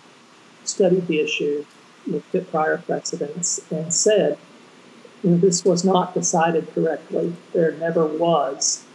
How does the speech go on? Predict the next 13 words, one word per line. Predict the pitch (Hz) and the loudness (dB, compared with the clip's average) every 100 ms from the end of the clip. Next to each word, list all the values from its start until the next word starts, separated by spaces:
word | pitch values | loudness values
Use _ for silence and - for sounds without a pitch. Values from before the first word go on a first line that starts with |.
| - - | -8 -2
a | 175 | 0
constitutional | 175 156 170 - 175 175 170 170 151 147 | 0 -2 -4 -8 -2 -2 0 -2 -2 -2
right | 143 - - - - | -2 -6 -12 -10 -2
to | 170 | 0
an | - | 0
abortion." | - - - 175 180 - | -2 -2 -2 -6 -8 0
And | 202 180 | 4 6
that, | 185 175 190 | 6 4 2
you | |
know, | 170 | 2
that | 170 156 | 2 2
has | 151 - | 0 -2
returned, | 143 - 165 147 | -4 -2 -2 -4